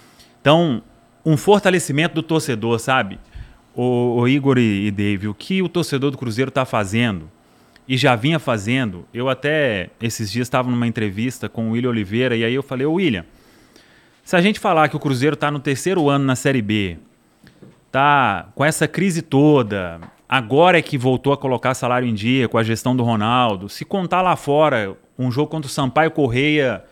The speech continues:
sétima, oitava rodada de Série B, você coloca sessenta mil no Mineirão, alguém vai acreditar?" Ninguém acreditaria. Então,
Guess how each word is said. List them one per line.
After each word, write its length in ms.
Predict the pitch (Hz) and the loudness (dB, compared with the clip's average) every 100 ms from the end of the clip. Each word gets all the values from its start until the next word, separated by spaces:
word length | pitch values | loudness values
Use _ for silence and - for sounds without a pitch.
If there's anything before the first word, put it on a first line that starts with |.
| _ _ _ - | _ _ _ -10
sétima, 480 | - 156 165 151 | 2 2 2 0
oitava 320 | 143 131 143 135 | 0 4 4 4
rodada 400 | 131 127 139 139 | 4 4 4 2
de 80 | |
Série 240 | - 143 127 | 0 0 0
B, 220 | 110 120 | 0 -2
você 160 | - 147 | -4 -6
coloca 480 | 147 139 143 147 | -4 -2 -2 -4
sessenta 440 | - 131 - 160 143 | -6 -6 -6 -4 -2
mil 160 | 131 | -2
no 80 | 139 | 0
Mineirão, 380 | 131 127 117 131 | 0 0 0 0
alguém 220 | 131 156 | -2 -2
vai 160 | 151 139 | -2 -4
acreditar?" 500 | - 117 110 139 127 | -4 -6 -4 -4 -4
Ninguém 340 | 139 131 143 | -6 -6 -6
acreditaria. 720 | 131 120 110 107 95 87 82 85 _ _ _ _ _ - | -6 -6 -4 -4 -4 -6 -10 -14 _ _ _ _ _ -6
Então, 400 | 123 143 127 | -4 -2 -4